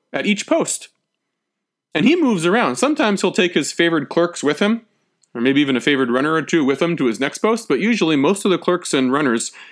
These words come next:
stay permanently ensconced in that local yamen. They don't move, usually. All right, so think about the implications of all this. The magistrate is operating on the law of avoidance, which means he's gonna be constantly in motion.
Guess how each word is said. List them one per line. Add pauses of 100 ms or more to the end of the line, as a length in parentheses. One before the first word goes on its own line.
(140)
stay
permanently
ensconced (640)
in
that
local
yamen. (160)
They
don't
move,
usually. (1800)
All
right,
so
think
about
the
implications
of
all
this. (560)
The
magistrate (240)
is
operating
on
the
law
of
avoidance,
which
means
he's
gonna
be
constantly
in
motion.